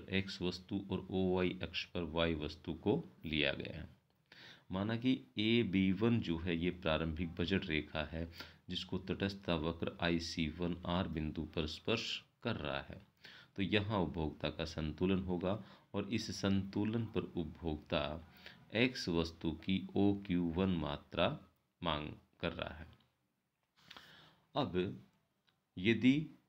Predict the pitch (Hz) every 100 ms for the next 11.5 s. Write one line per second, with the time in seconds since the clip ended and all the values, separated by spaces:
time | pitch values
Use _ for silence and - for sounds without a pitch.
0 | _ 85 82 87 117 120 113 - 117 -
1 | 101 - 98 95 98 101 98 - 90 92
2 | 92 85 82 85 82 - 82 80 90 80
3 | 80 - - _ _ _ - - _ -
4 | 101 92 78 87 87 80 85 85 - 87
5 | 82 80 78 87 85 85 80 80 82 82
6 | 92 85 - 80 - 82 73 78 73 -
7 | 117 151 - _ 85 78 76 80 - -
8 | _ _ - - - _ 95 95 104 101
9 | 98 98 101 101 110 107 107 - 120 120
10 | 101 101 - 87 82 - 90 - 113 -
11 | 110 85 69 - -